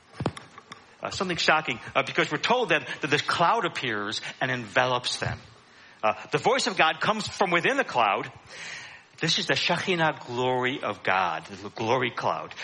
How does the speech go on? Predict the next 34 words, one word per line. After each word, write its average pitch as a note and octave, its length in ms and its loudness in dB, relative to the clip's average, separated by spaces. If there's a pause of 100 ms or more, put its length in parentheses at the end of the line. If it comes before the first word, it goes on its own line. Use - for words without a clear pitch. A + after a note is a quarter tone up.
(100)
Uh, B2 80 4 (180)
and C#3+ 80 2
the C#3+ 80 4
voice F3+ 280 2
of E3 80 -4
God D#3+ 240 4
says C#3+ 240 0
in C3 100 -2
Mark C3+ 220 2
nine, C3 240 2
verse B2 180 0
seven, A2 320 0 (300)
"This C#3+ 320 2
is D#3 180 0
my C#3 160 4
son G2+ 580 0 (260)
whom A#2 180 -2
I A2 120 6
love. G2 400 0 (800)
Listen B2+ 440 -2
to A2+ 160 -2
him." F#2 420 -4 (1120)
And B2+ 120 0
they C3+ 100 4
didn't E3+ 440 -2
die. F#3+ 420 2 (760)
They D3+ 140 -2
did C3+ 180 -4
not D3 520 2
die. F#3+ 480 2 (720)
How A#3 160 4
can B3 160 -4
this A#3+ 140 0
be? A#3+ 380 -2